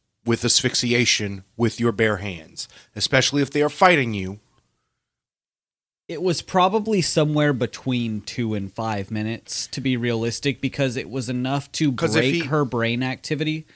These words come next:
Speaker 1: That's what I was gonna say. If he, if you pinch a nerve or something like that, it's not suffocation, but, like, it will, if you pinch a blood vessel, that shit is, you can't get oxygen to your brain, you know?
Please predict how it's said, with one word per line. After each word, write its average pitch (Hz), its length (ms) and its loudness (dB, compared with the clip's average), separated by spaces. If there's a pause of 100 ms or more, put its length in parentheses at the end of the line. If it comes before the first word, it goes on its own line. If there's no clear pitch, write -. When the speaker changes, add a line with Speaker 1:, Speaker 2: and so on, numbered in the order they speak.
Speaker 1:
That's 143 180 2
what 165 60 -2
I - 20 -2
was 139 60 -4
gonna 147 100 -2
say. 135 200 2
If 123 100 0
he, 139 280 -2
if 147 120 -2
you 170 60 -4
pinch 196 240 2
a 180 40 2
nerve 196 600 4 (320)
or 139 80 -2
something 160 280 0
like 160 220 0
that, 160 380 2 (880)
it's 151 180 -4
not 160 180 2
suffocation, 143 840 0 (240)
but, 147 180 -2
like, 139 460 0
it 147 140 -2
will, 151 400 0 (440)
if 127 140 -6
you 160 80 -4 (240)
pinch 202 240 4
a 165 80 4
blood 143 340 4
vessel, 123 460 -2 (640)
that 139 160 -10
shit 160 160 -4
is, 117 160 -6 (680)
you 131 120 -14
can't 147 240 -6
get 143 100 2
oxygen 123 420 0
to 113 100 -6
your 104 100 -2
brain, 98 420 -2
you 95 80 -14
know? 110 240 -6